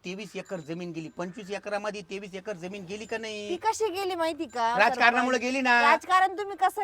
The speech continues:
Speaker 2: केलं? तुम्ही पहिले पैशासाठी राजकारण केलं आणि नंतर तुम्हाला जेव्हा कळालं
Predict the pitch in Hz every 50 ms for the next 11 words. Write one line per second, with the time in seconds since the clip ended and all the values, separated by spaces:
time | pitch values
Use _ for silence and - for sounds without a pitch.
0 | 294 - 311 285 262 240 254 294 339 _ _ _ _ _ _ - 403 392 453 440
1 | - - 427 440 453 440 453 370 - - 440 466 - - 480 415 508 - 311 370
2 | 339 320 285 - - 302 285 262 247 233 233 202 240 208 185 - _ _ _ _
3 | _ - - 247 269 294 330 349 359 320 403 381 - 427 415 427 392 330 370 403
4 | 392 381 370 - 392 403 415 403 381 349 330